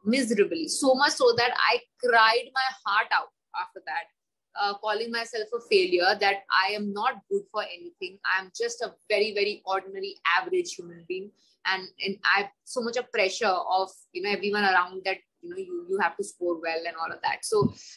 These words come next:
really hated myself for not clearing, uh, the M B A exam in the first attempt.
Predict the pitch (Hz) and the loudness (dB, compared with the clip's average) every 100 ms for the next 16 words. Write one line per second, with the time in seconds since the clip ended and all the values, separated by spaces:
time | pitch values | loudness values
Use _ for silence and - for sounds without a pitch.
0 | _ - 196 240 247 269 220 233 226 269 | _ -2 6 8 8 6 6 4 6 6
1 | 240 226 190 - 180 - _ - _ _ | 6 6 2 0 -2 -2 _ -20 _ _
2 | - 220 202 202 208 - 190 185 190 185 | -2 0 2 2 2 0 -2 0 -4 -6
3 | - 175 170 165 - 180 175 190 170 180 | -6 -2 -2 -2 -4 -4 2 2 2 -4
4 | 175 175 185 - 165 - 160 160 165 | -4 -4 -6 -2 -2 -4 -10 -10 -14